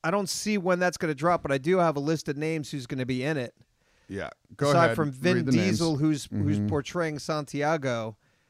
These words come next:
Speaker 2: Right.
Speaker 1: You got, uh, Madeline Madden,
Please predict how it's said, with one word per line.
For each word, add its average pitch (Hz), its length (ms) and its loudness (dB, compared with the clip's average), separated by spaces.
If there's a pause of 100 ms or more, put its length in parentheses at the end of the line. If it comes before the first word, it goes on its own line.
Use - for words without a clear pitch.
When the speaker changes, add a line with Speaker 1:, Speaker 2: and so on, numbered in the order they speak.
(240)
Speaker 2:
Right. 90 160 -8
Speaker 1:
You 135 120 -2
got, 143 400 2 (160)
uh, 135 300 -4
Madeline 185 640 -6
Madden, 175 560 -6